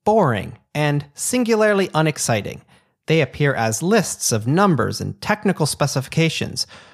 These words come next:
or as hidden mechanisms subtending those processes more familiar to social scientists, end quote. In the past, the standards of pallets had perhaps become somewhat invisible, relatively indistinguishable,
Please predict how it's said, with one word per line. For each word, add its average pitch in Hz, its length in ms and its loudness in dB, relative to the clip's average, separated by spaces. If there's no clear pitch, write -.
or 185 160 2
as 180 100 0
hidden 220 380 2
mechanisms 123 720 0
subtending 208 840 0
those 110 280 -2
processes 110 640 -2
more 147 260 2
familiar 123 500 0
to - 180 -8
social 107 320 -2
scientists, - 680 -2
end 156 180 -2
quote. - 320 -8
In 170 80 2
the 127 80 0
past, - 500 0
the 131 100 -2
standards 175 580 0
of 196 120 -2
pallets 123 340 0
had 160 160 0
perhaps 170 460 -2
become 160 480 0
somewhat 147 360 0
invisible, 175 600 0
relatively 185 720 2
indistinguishable, 175 1040 0